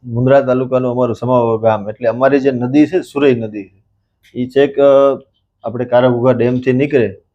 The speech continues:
ડેમ છે એની આગળથી આવે અને છેક, અ,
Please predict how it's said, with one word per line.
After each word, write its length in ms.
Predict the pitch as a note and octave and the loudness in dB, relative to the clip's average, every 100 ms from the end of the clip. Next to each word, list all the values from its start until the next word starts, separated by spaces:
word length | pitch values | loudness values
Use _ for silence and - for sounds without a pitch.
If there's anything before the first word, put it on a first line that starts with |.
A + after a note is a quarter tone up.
| _ _ | _ _
ડેમ 240 | G#2+ A2+ G2+ | -4 -2 -4
છે 120 | G#2+ | -8
એની 360 | G#2+ A2+ A2+ - - | -8 -8 -10 -8 -2
આગળથી 420 | A2+ A#2+ A#2+ B2 | 2 2 4 4
આવે 200 | B2+ A#2+ | 4 2
અને 200 | A2+ A2 | -4 -8
છેક, 340 | - C#3+ D3 | -4 -4 -2
અ, 260 | D3 D#3 | -2 -2